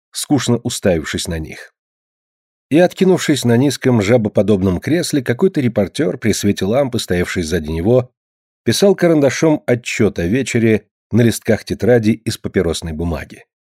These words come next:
Вошла Фастен в вечернем туалете. На ней было нечто вроде пеньюара, сделанного из шёлка кремового цвета,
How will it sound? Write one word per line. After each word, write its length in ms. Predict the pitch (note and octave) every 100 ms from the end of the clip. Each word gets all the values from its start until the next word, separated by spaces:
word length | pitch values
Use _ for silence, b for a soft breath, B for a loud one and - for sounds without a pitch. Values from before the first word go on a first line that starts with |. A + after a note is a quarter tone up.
| _ _ _ _ _ _
Вошла 320 | F#2 G#2+ E3+
Фастен 580 | F3+ D#3 - - G#2 F2+
в 60 | E2
вечернем 540 | F2 - G#2 G#2+ G#2+
туалете. 600 | - F2+ D2 C#2 - - _ _ _ _ _ _
На 100 | G2
ней 140 | A2+ C#3
было 180 | B2+ C3
нечто 380 | B2+ B2+ -
вроде 240 | A2 B2+ A2+
пеньюара, 580 | A2 A2 G#2+ E2+ D#2+ D#2+
сделанного 460 | D2 G2 F#2+ F2+
из 120 | F2
шёлка 380 | - - G#2+ -
кремового 480 | - F#2+ F#2+ F2 F2
цвета, 560 | - F2 E2 C#2+ -